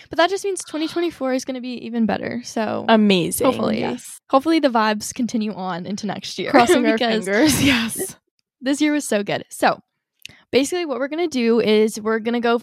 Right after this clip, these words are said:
Speaker 1: each month. So we'll go, like, month by month and say our highlight from the month, and then we're also gonna mention, like, a big pop culture moment or just something that happened that month that's, like, not necessarily related to us that we just wanna mention. And then at
Speaker 2: Yeah.
Speaker 1: the end, we'll tell you guys our top moment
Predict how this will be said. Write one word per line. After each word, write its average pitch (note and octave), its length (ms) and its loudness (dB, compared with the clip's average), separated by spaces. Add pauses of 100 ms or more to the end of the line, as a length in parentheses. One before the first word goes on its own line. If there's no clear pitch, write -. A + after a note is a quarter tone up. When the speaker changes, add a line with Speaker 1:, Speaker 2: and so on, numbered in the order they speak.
Speaker 1:
each A#3 220 -2
month. A#3+ 360 0
So A3 320 4
we'll A3 220 2
go, A3 240 4
like, G#3+ 240 0
month A3 240 0
by B3 160 6
month G#3 300 2
and G#3+ 120 -2
say G#3 140 2
our G3+ 100 4
highlight G#3+ 520 2
from A#3+ 160 -4
the G#3+ 80 -2
month, G#3+ 340 -4 (400)
and A3+ 160 -2
then A#3 220 0
we're A#3+ 100 -2
also B3 300 -2
gonna C4+ 180 0
mention, A3 320 -4
like, G3 220 -4 (300)
a A3 80 2
big A3 280 2
pop - 240 -2
culture G#3 280 -4
moment F#3 380 -2
or F#3+ 60 -6
just F3+ 160 -8
something G#3+ 220 -10
that G3+ 80 -6
happened F#3+ 300 -6
that F#3 80 -6
month F#3 360 -6
that's, G3 220 -12
like, F#3+ 180 0
not F3 280 -2
necessarily A3+ 440 0
related B3+ 380 -6
to C4+ 80 -8
us C4 180 -6
that A#3+ 100 -10
we A#3+ 80 -8
just B3 140 -14
wanna A#3+ 120 -10
mention. C#4 360 -8 (480)
And A#3 160 2
then A3+ 280 6
at F4+ 60 8
Speaker 2:
Yeah. E4 60 8
Speaker 1:
the A#3+ 140 -2
end, A3+ 260 2
we'll B3 120 -2
tell B3 200 2
you A3+ 80 4
guys G#3+ 380 2
our G3+ 160 2
top - 320 -4
moment G#3+ 340 -2